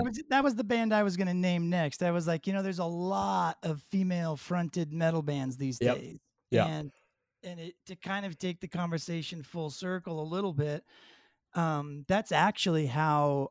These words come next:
Speaker 1: I originally went down this rabbit hole. I started following a, um, a singer in a band called Butcher Babies, and I was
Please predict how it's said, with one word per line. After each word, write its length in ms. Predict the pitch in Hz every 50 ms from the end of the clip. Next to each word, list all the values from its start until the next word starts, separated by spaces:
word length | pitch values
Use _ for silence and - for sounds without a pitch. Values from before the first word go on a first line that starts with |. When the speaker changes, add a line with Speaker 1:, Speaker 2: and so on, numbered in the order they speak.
| _ -
Speaker 1:
I 160 | 165 160 165 160
originally 500 | 156 147 156 170 165 196 185 165 156 147
went 180 | 151 151 139
down 260 | 147 160 151 147 151
this 160 | 147 143 - -
rabbit 320 | 170 180 220 226 202 -
hole. 360 | 139 131 120 117 - - - -
I 340 | 165 156 156 156 151 147 143 - _ _ _ _
started 500 | - - - - 190 180 175 170 165 143
following 760 | - - 185 175 175 175 175 175 175 180 180 175 175 180 - _ - 165
a, 460 | 165 160 156 151 156 151 147 147 147
um, 440 | 143 143 135 127 123 135 139 139 - _ _ - - _ _ -
a 260 | 160 156 156 156 147
singer 560 | - - - 175 175 185 190 190 190 190 190 _ _ _ _ _ - - _ _ _ _ -
in 120 | - 190 185
a 60 | 175
band 460 | 156 180 190 185 180 185 180 175 -
called 240 | 180 175 170 143 139
Butcher 320 | 185 233 - - 220 180
Babies, 720 | 151 151 151 151 156 151 143 160 165 175 175 - - - _ _ _ -
and 200 | 180 175 170 - - -
I 160 | - 175 180
was 300 | 170 165 160 151 131 -